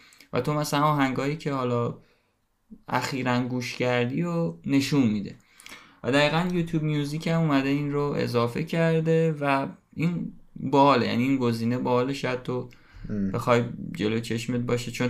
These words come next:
Speaker 1: تا چند روز اصولاً مثلاً ما یه آهنگ جدیدی بخوایم گوش بدیم اصولاً
Speaker 2: آه، خودت استفاده می‌کنی اصلاً از یوتیوب میوزیک، از اپ جداش یا؟
Speaker 1: من نه، من نه،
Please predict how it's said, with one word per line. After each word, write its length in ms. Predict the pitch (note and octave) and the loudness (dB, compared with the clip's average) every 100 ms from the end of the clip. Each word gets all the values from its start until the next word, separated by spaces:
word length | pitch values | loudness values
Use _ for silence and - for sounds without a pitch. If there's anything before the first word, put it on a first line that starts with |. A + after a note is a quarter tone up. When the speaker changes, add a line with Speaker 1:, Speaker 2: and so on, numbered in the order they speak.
| B2 - | -4 -10
Speaker 1:
تا 100 | A#2+ | -10
چند 380 | - A#2+ B2 C#3 | -2 0 2 0
روز 140 | B2+ | -2
اصولاً 440 | A#2 - A2+ A#2+ | -4 -4 0 0
مثلاً 300 | B2+ B2+ A#2 | 0 -2 -2
ما 120 | A#2 A#2+ | 0 2
یه 100 | A#2+ | 0
آهنگ 420 | A#2+ A2+ A2 G#2+ | 0 -2 -2 -2
جدیدی 480 | A2+ A2+ A#2 A#2+ A2 | -2 -2 -2 -2 -4
بخوایم 340 | G#2+ A2+ A2 | -6 -2 -2
گوش 280 | A2 A2+ - | -2 -4 -6
بدیم 440 | A2 A2 B2+ C#3 | -6 -4 -4 -4
اصولاً 420 | B2 - A2+ A2+ A#2 A#2+ _ _ _ _ - - | -8 -6 -4 -2 -4 -8 _ _ _ _ -18 -8
Speaker 2:
آه، 200 | G#2+ G2 | -4 -4
خودت 320 | - D#3 G3+ | 2 2 4
استفاده 500 | G#3+ - F#3 F#3 F#3 | 4 4 4 4 4
می‌کنی 420 | A#3+ A#3 D3 C3 C3+ | 2 2 0 0 -2
اصلاً 240 | C3 C#3+ | -2 0
از 180 | C#3 C3 | 0 -2
یوتیوب 340 | C#3 D3 D3 | -4 -6 -6
میوزیک، 500 | C#3+ C#3 C3+ D3 D3 | -4 -4 -4 -4 -6
از 220 | C3+ B2+ C#3 | -6 -6 -2
اپ 280 | B2 A#2+ | -2 0
جداش 520 | B2+ A#2 B2 B2+ C3 A2+ | -2 -2 -2 -2 -2 0
یا؟ 140 | C3 | 0
Speaker 1:
من 460 | C3+ C#3 D3 D#3+ B2+ | 2 2 4 4 2
نه، 220 | G2+ A2 - - _ _ _ A#2+ | 0 -2 -10 -20 _ _ _ -4
من 420 | A#2 B2 C3+ C3+ | 0 0 0 0
نه، 480 | C3+ D#3+ F3 F3+ | 2 0 -2 -6